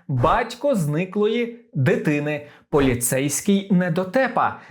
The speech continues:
ненадійний нар-, шкільний директор, маленький хлопчик. «Зброя» складається з їхніх історій,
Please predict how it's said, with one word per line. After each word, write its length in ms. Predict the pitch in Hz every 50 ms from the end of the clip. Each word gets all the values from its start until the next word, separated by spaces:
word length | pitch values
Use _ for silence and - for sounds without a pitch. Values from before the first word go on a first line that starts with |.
| 120
ненадійний 1080 | - 190 208 214 214 220 208 208 208 160 135 160 180 185 180 175 180 190 190 180 - -
нар-, 260 | 277 185 170 170 160 - - - - - - - 1017 1017 - 107 - - - -
шкільний 720 | - - - - - 180 160 151 156 160 156 135 117 - -
директор, 800 | 117 113 120 117 113 135 185 240 240 240 - - 240 240 233 233 - - - - -
маленький 720 | 156 - 277 339 359 349 330 - - 277 269 233 - - - -
хлопчик. 960 | - - - 180 165 135 131 123 180 233 233 - - - 247 240 240 - - _ - - - -
«Зброя» 720 | 165 139 131 147 131 120 131 156 262 320 285 175 - - - - - - -
складається 800 | - - - - 202 220 247 233 285 285 277 269 - - 285 269
з 100 | 202 190
їхніх 600 | 202 202 233 240 233 - - 233 226 - - -
історій, 600 | - 180 170 - - - 202 175 131 110 104 -